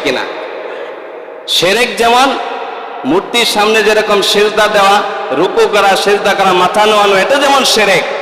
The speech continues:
ওই শেরেককে সমর্থন জানানো শেরেক। ওলামা ইকরামকে মাসাইল জিজ্ঞাসা করেন। এই জন্য আপনারা নেতা, আপনারা নেতৃস্থানীয় লোক, আপনারা হলেন জাতির নেতৃস্থানীয় লোক, অনুসরণীয় ব্যক্তি,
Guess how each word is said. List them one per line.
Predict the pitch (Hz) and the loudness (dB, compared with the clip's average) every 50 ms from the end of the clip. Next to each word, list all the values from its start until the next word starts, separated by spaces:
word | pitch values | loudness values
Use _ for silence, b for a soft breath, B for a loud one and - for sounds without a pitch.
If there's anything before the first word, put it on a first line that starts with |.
| - - - - - | -8 -8 -10 -8 -4
ওই | - 143 160 156 | -2 0 0 0
শেরেককে | 147 - - 165 190 208 208 - - 185 175 | 0 0 0 0 0 0 0 0 0 0 0
সমর্থন | - - 170 190 202 208 - - 185 170 147 | 0 0 0 0 0 0 0 0 0 0 2
জানানো | 151 151 147 156 160 165 147 | 2 2 2 2 2 2 2
শেরেক। | - - 127 110 113 104 - - - - - - - - - - - | 2 0 0 -2 -2 -4 -6 -8 -10 -10 -12 -12 -12 -12 -12 -8 -4
ওলামা | 139 151 165 175 175 | 0 0 2 2 2
ইকরামকে | 170 160 165 170 165 160 147 160 | 2 2 0 0 0 0 0 0
মাসাইল | 143 143 139 - 165 151 135 | 0 0 0 2 2 2 2
জিজ্ঞাসা | 131 139 127 143 147 143 143 127 | 0 0 0 0 0 0 0 -2
করেন। | 120 120 113 110 107 - - - - - - - - - - - - - - - - - - - - - - - - | -4 -4 -6 -6 -6 -8 -10 -12 -12 -12 -12 -14 -14 -14 -14 -14 -14 -16 -16 -16 -18 -18 -18 -18 -18 -18 -12 -4 -2
এই | 123 139 | 0 2
জন্য | 156 180 180 180 175 | 4 4 4 4 4
আপনারা | 175 170 175 185 180 180 175 | 2 2 2 2 2 4 4
নেতা, | 165 180 196 190 - 220 214 180 139 - - - - - - - - - - - - - - - - - - - | 4 4 4 4 4 4 4 4 2 0 -2 -6 -6 -8 -8 -8 -10 -10 -10 -10 -10 -10 -12 -12 -12 -10 -4 -2
আপনারা | 151 165 - 202 208 202 196 | -2 0 2 2 2 4 4
নেতৃস্থানীয় | 196 214 214 208 233 240 220 - - 226 226 240 254 254 | 2 2 0 0 -2 -2 -2 0 0 2 4 4 4 4
লোক, | 247 247 233 208 - - - - - - - - - - - - - - | 4 4 2 2 0 -2 -4 -8 -8 -10 -10 -10 -10 -12 -12 -12 -6 -4
আপনারা | 143 151 - - 202 196 196 190 | -2 -2 0 2 2 4 4 4
হলেন | 190 196 190 180 | 4 4 2 2
জাতির | 160 170 175 - - 202 185 | 2 0 0 0 2 2 2
নেতৃস্থানীয় | 180 190 202 196 - 226 220 - - 190 196 208 202 | 2 2 0 0 0 -2 -2 0 0 0 2 2 2
লোক, | 196 196 180 190 | 2 2 0 0
অনুসরণীয় | 208 233 262 277 269 - 226 220 220 214 202 185 | 0 2 2 2 2 2 2 2 2 2 2 2
ব্যক্তি, | 180 175 165 - - 151 143 | 2 0 -2 -2 -2 -4 -4